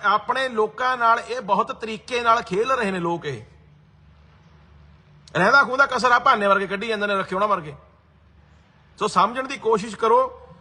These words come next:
ਆ ਆਉਣ ਵਾਲੇ ਦਿਨਾਂ ਵਿੱਚ ਇੱਕ ਇਹੋ ਜਿਹੀ ਵੀਡੀਓ ਸਪੈਸ਼ਲ ਬਣਾਵਾਂਗੇ, ਤੱਥਾਂ ਦੇ ਨਾਲ ਤੁਹਾਨੂੰ ਸਮਝਾਵਾਂਗੇ ਵੀ ਇਹਦਾ ਮਤਲਬ ਕੀ ਨਿਕਲ ਰਿਹਾ ਚੀਜ਼ ਦਾ, ਕਿਵੇਂ ਲੋਕਾਂ ਨਾਲ ਖੇਲ ਰਹੇ ਨੇ ਇਹ।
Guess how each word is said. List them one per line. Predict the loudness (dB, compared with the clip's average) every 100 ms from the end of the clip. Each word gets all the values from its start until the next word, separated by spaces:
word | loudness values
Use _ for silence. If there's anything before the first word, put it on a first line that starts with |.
| -2
ਆ | 4
ਆਉਣ | 4 4
ਵਾਲੇ | 0
ਦਿਨਾਂ | 0 2
ਵਿੱਚ | 0 0
ਇੱਕ | -4
ਇਹੋ | -2 -2
ਜਿਹੀ | -4 -6
ਵੀਡੀਓ | -6 -8
ਸਪੈਸ਼ਲ | -2 -2 0 -4
ਬਣਾਵਾਂਗੇ, | 0 0 0 -2 -4 -4 -16 -20 _
ਤੱਥਾਂ | -4 0 -2
ਦੇ | 0
ਨਾਲ | 2 4 4
ਤੁਹਾਨੂੰ | 0 -4
ਸਮਝਾਵਾਂਗੇ | -4 0 2 2 0 -2
ਵੀ | -4
ਇਹਦਾ | -4
ਮਤਲਬ | 0 -2 -2 -6
ਕੀ | -6 -8
ਨਿਕਲ | -6 -4 0
ਰਿਹਾ | -2
ਚੀਜ਼ | -2 -10
ਦਾ, | -10 -12 _ _ _ -20 _ _ _ _ _ -20 -20 _ _ _ _ _ -20 _ _ _ _ _
ਕਿਵੇਂ | -2 2 4
ਲੋਕਾਂ | 4 4 4
ਨਾਲ | 4
ਖੇਲ | 4 2
ਰਹੇ | 2 0
ਨੇ | -2
ਇਹ। | -6